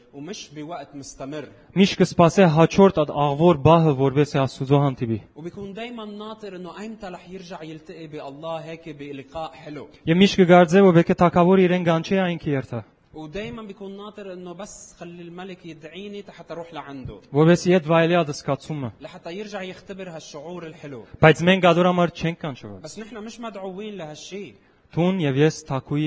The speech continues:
Speaker 2: և թագավորը լալու կանչված ենք։
Speaker 1: أنا وأنت مدعوين لحتى نكون ملك وملكة.
Speaker 2: Միշտ Աստուծո գամքը աս է, որ մենք միշտ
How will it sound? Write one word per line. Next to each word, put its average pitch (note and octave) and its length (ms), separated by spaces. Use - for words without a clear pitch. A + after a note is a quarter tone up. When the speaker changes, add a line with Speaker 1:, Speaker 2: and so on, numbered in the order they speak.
Speaker 2:
և C3+ 140
թագավորը B2+ 460
լալու A#2+ 240
կանչված G#2+ 340
ենք։ - 40
Speaker 1:
أنا F#3+ 200
وأنت F#3 340
مدعوين E3 680
لحتى D3+ 340
نكون E3 580
ملك E3 360
وملكة. D3 560
Speaker 2:
Միշտ F3 500
Աստուծո D#3+ 320
գամքը F3+ 340
աս E3+ 160
է, C3 100
որ B2 200
մենք D3 240
միշտ - 400